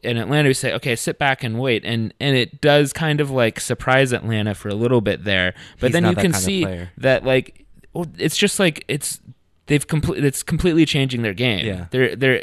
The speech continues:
Speaker 1: in effect a different player then, 'cause you're be-, asking them to do a different set of things. They have some, you know, basic, you know, uh,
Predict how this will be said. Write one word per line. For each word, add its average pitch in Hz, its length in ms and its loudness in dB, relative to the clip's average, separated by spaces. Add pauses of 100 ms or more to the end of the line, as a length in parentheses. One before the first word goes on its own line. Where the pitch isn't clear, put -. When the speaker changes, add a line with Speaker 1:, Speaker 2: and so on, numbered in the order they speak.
(120)
Speaker 1:
in 151 160 4
effect 139 420 2
a 131 80 2
different 120 340 -2
player 127 320 2
then, 55 320 -8
'cause 123 180 -8
you're 127 120 2
be-, 131 180 -4
asking 113 320 0
them 147 80 0
to 139 60 0
do 131 140 0
a 123 40 0
different 123 320 -6
set 117 260 -2 (480)
of - 140 -6
things. 160 400 0
They 135 80 0
have 131 140 0
some, 113 260 0 (340)
you 147 120 0
know, 107 260 2 (500)
basic, 131 760 2 (760)
you 135 160 -2
know, 98 280 0
uh, 95 420 -2